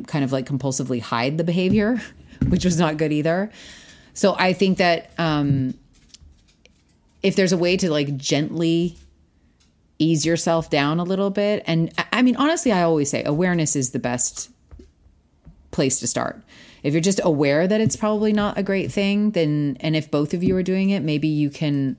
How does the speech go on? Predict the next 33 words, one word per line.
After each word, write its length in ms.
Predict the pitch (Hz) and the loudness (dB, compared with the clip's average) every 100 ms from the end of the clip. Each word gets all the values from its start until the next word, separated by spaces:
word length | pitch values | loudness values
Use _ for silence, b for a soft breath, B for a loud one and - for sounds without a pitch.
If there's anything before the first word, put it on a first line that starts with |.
| - | -4
um, 480 | 143 131 127 123 - b b b b b b b b _ _ _ _ _ _ - | -2 0 0 -2 -6 b b b b b b b b _ _ _ _ _ _ -4
agree 300 | 165 165 151 | 2 2 2
to 100 | 143 | 0
support 320 | - 139 139 | -2 0 0
each 160 | 131 151 | 0 0
other 300 | 131 160 180 | 0 0 0
in 160 | 185 | 0
it 260 | 190 202 185 | 0 0 -2
and 480 | 147 143 143 135 - | -2 0 0 -4 -8
try 220 | - 147 | -2 0
to 60 | 156 | 0
find 260 | 151 151 | -2 -2
something 320 | 156 139 135 | -2 -4 -4
else. 420 | 123 139 190 - - - | -2 -2 -2 -4 -8 -10
I, 140 | 143 139 | -6 -4
I 160 | 139 | -2
mean, 160 | 139 135 | -2 -2
I 80 | 139 | -2
know 120 | 139 | -2
it 80 | - | -4
sounds 260 | 131 120 | -6 -4
lame, 280 | 123 147 135 | -2 -2 -2
but 180 | - - | -4 -8
try 180 | - 143 | -6 -4
to 60 | |
find 200 | 139 143 | -2 -2
a 40 | 123 | -2
game 340 | 123 123 139 | -2 -2 0
you 100 | 165 | -2
can 160 | 160 180 | -2 -4
play 200 | 180 175 | -2 -2
together, 520 | 170 170 170 170 170 | 0 0 0 0 0
or 540 | 160 135 123 127 123 | 0 0 0 -2 -4